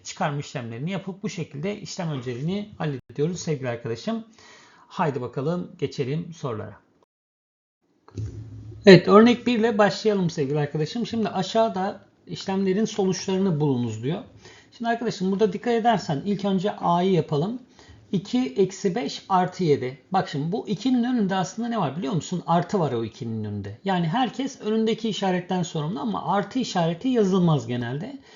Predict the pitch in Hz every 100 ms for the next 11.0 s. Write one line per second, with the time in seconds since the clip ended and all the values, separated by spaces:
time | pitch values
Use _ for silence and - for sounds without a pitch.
0 | - - 233 - 226 208 175 143 127 123
1 | 165 - 226 226 220 180 202 208 190 151
2 | 127 113 110 160 - 240 233 240 226 226
3 | 214 151 185 - 220 170 226 175 160 180
4 | 175 226 247 226 - 196 175 147 123 -
5 | 254 302 _ - - - - _ - 190
6 | - 240 233 - 170 - 277 254 269 -
7 | 220 - - 220 170 123 - - 123 -
8 | 117 104 131 143 - - 175 - 247 220
9 | 240 135 165 196 160 - 117 110 - -
10 | - 196 226 240 233 269 202 - 196 233